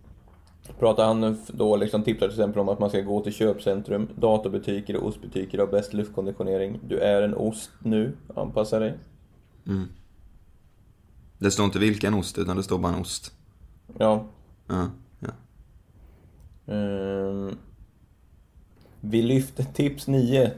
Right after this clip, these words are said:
Speaker 1: till de nu som helt plötsligt har blivit varma. Från oss som är varma. Vi lyfter inte på armarna, armarna på sommaren. Inte för att fånga en frisbee. Inte när det blir mål. Inte för att rädda ett barn som ramlar ur ett träd.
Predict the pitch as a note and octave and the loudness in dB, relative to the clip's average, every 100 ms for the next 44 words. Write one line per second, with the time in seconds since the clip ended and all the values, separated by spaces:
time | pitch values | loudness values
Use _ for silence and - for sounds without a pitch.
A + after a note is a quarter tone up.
0 | - A#2+ A2+ A2 G#2+ A2+ G#2+ B2+ C#3 - | 0 4 6 6 4 4 4 4 2 -2
1 | A2 G#2 G#2 G2 G2+ G2+ G#2+ G#2 - - | 0 2 2 2 4 4 2 0 -6 -20
2 | - - - - - - - - A2+ G#2+ | -20 -20 -20 -20 -20 -20 -20 -2 2 4
3 | G#2 G#2+ A2 A2 G#2 A2+ - A2 B2+ C#3+ | 2 2 4 4 2 0 0 2 2 0
4 | - C#3 B2+ C3 A#2 A2 A#2+ - B2 A#2 | 0 0 2 4 6 6 4 4 4 4
5 | A#2 C#3 C3+ A#2+ G#2 - - - - A2+ | 4 2 0 -2 0 -4 -8 -8 -6 -6
6 | - C3 B2+ B2 B2 A#2+ B2+ - - - | -6 -4 0 2 4 2 0 -2 -4 -4
7 | - A#2 A#2 A2+ A#2+ A#2+ A#2+ B2 A2+ G#2+ | -4 -4 0 4 4 4 2 4 2 2
8 | - A#2 A#2 A#2+ A#2 A#2+ A2+ G#2+ B2+ B2+ | 0 -2 0 2 6 6 6 6 6 6
9 | A2 A2 G#2+ A2+ A2 A2 A2+ G#2+ - - | 6 4 6 6 6 4 2 -2 -2 2
10 | - - | 2 0